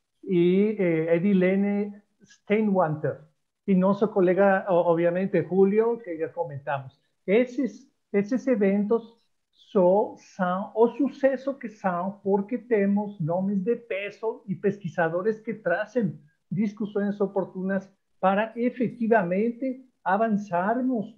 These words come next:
rumo a uma agricultura mais inclusiva, eficiente, justa e, claro, também mais tecnológica. Ao longo dos anos, a fao vem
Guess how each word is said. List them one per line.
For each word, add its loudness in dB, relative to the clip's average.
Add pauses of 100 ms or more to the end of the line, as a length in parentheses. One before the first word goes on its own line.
rumo 0
a 2
uma -2
agricultura -2
mais -2
inclusiva, -4
eficiente, -6
justa -8
e, -14
claro, -6 (280)
também 0 (160)
mais -2
tecnológica. -2 (800)
Ao 4
longo 6
dos -2
anos, -4
a -4
fao 2
vem -2